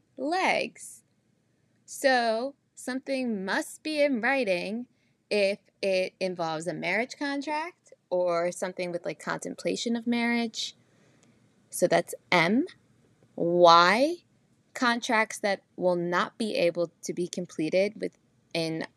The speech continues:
one year. So if the contract can't be fully performed under one year, that needs to be in writing. So that's my.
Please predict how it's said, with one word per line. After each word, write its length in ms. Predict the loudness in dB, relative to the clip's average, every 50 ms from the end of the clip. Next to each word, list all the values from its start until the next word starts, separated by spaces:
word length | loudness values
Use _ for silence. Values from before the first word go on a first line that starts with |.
| _ _ _
one 360 | -8 -2 0 0 0 0 -2 -2
year. 380 | -2 0 0 2 0 0 -2
So 340 | -4 -2 0 0 2 2 2
if 340 | 2 0 0 -2 -4 -8 -6
the 120 | -6 -6
contract 500 | -4 -2 -2 -2 -2 0 0 0 -2 -2
can't 340 | -4 -6 -4 -4 -4 -6 _ -8
be 500 | -6 -4 -2 -2 -2 -2 -2 -2 -4 -6 _ _ _ _ _ _ _ _
fully 280 | 4 6 6 8 6 4
performed 580 | 2 -2 0 2 2 2 2 2 -2 -2 -6 -8 _ _ -2
under 380 | 0 2 4 6 6 6 6
one 340 | 6 2 -2 -2 -2 -2 -4
year, 520 | -4 -2 0 0 2 2 0 -2 -4 -6 _ _ _ _ _ _ _ _ _ 2
that 180 | 4 4 4 2
needs 220 | -2 -6 -6 -8
to 80 | -8 -6
be 120 | -4 -4
in 120 | -4 -4
writing. 480 | -4 -2 -2 -2 -2 -4 -4 -6 -6 -8 _ _ _ _ _ _ _ _ _ _ _ _ _ _ _ _ _ _ -20 -20 _ _ _ _ _ _ _ -12
So 120 | -4 0
that's 240 | 0 0 0 0 -4
my. 580 | -4 0 0 2 2 2 2 0 0 -2 -6